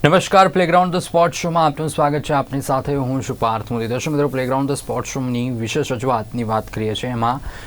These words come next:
યુવા આઈ પી એલ બે હજાર ચોવીસને લઈને આપણે ચર્ચા કરતા હોઈએ છીએ. અને ખાસ કરીને ગઈકાલે એક રોમાંચક મેચ રહી, પરંતુ ક્યાંક લો સ્કોરિંગ હતી, એટલે એટલો જે રોમાંચ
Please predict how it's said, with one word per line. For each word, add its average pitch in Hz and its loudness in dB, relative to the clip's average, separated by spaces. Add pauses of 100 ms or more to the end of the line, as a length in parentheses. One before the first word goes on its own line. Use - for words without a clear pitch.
(180)
યુવા 123 2
આઈ 127 4
પી 123 -4
એલ 139 0
બે 120 2
હજાર 127 -2
ચોવીસને 135 -2
લઈને 120 0
આપણે 110 0
ચર્ચા 98 -2
કરતા - -2
હોઈએ 87 2
છીએ. - -4
અને 113 -2
ખાસ - 6
કરીને 120 0 (480)
ગઈકાલે 127 4 (100)
એક 139 2 (600)
રોમાંચક 127 4
મેચ 147 4
રહી, 143 4 (120)
પરંતુ 147 4 (100)
ક્યાંક 147 4
લો 143 8
સ્કોરિંગ 147 4
હતી, 135 2
એટલે 139 4
એટલો 156 4
જે 139 6
રોમાંચ 139 8